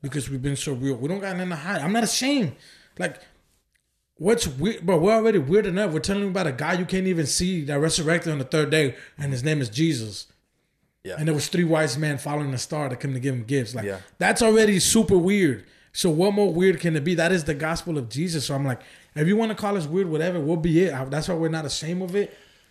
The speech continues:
Speaker 1: And I love this evangelist call on my life. It looks a lot different. I'm not here to make money. I'm making my money otherwise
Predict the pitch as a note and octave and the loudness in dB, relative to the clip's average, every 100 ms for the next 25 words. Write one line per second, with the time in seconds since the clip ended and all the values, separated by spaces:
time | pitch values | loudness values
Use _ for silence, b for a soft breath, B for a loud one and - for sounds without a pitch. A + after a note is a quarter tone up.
0 | B D3 C3 A#2+ C#3+ D3+ D3 C#3 B2+ A#2 | B -8 -4 -2 0 0 -2 -2 -4 -4
1 | C#3 D3 C#3+ C#3+ - - C#3 C3+ B2+ A#2+ | -4 -2 -2 -2 -4 -6 -6 -4 -6 -4
2 | C#3 D3+ - B B B C#3+ D3+ D3+ C#3 | -4 -6 -8 B B B -2 -2 -2 -2
3 | C#3 C3 A#2 D3 D3 D#3+ D3+ b b C3 | -4 -6 -2 0 0 -4 -6 b b -6
4 | D3 D3+ D3 D#3 A#2+ C3 D#3+ D3+ E3+ F3+ | -2 0 0 0 -2 0 0 0 0 0
5 | F3+ - C3+ C#3+ C#3+ C#3+ C3+ C#3 C#3 C3+ | -2 -4 -2 0 0 -4 -4 -4 -2 -4
6 | B2+ C3+ D3 C#3+ D3 D3+ | -4 -4 -2 -4 -4 -4